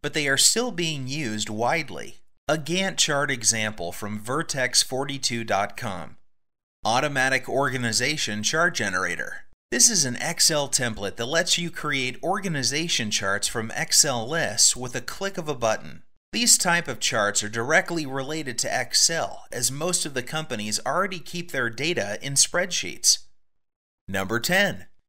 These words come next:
you can fetch live data from the web into Excel. Sometimes you may need your Excel files to be updated automatically from a live data source.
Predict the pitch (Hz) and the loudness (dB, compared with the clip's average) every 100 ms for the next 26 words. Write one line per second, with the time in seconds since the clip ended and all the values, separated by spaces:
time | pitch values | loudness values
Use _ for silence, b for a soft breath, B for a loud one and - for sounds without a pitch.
0 | - 131 160 147 - 185 190 - 117 113 | -2 2 2 0 2 2 4 0 2 4
1 | 160 190 147 127 123 127 120 131 127 131 | 4 2 0 0 0 0 -2 -4 -2 0
2 | 139 101 92 - 107 - 117 117 - - | 0 0 -2 -4 -2 -2 0 2 4 4
3 | 147 95 73 - - _ _ - 226 254 | 4 -2 -6 -14 -20 _ _ 4 4 6
4 | 214 180 147 139 131 131 127 120 110 107 | 6 6 2 0 -2 -2 -4 0 2 2
5 | - 123 110 - 98 98 95 - 101 110 | 2 2 0 2 2 2 0 -2 -2 0
6 | 123 110 98 98 104 113 104 123 139 107 | 0 -4 -4 -2 0 0 0 2 2 0
7 | 95 90 98 101 110 107 92 107 107 147 | -4 -8 -6 -6 -4 -2 -2 -2 -2 -4
8 | 160 123 - 87 - - - | -2 4 4 2 -2 0 0